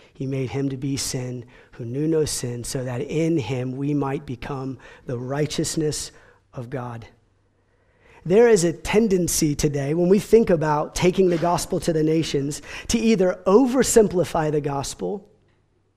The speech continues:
or overcomplicate the gospel.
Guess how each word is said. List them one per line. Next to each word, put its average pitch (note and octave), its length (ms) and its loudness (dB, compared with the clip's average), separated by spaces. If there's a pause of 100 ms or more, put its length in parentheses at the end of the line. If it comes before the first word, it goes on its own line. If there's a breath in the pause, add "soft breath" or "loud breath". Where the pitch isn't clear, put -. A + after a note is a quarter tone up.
(1300 soft breath)
or F#3 220 2
overcomplicate G3+ 1120 2
the C3 60 -8
gospel. - 600 -12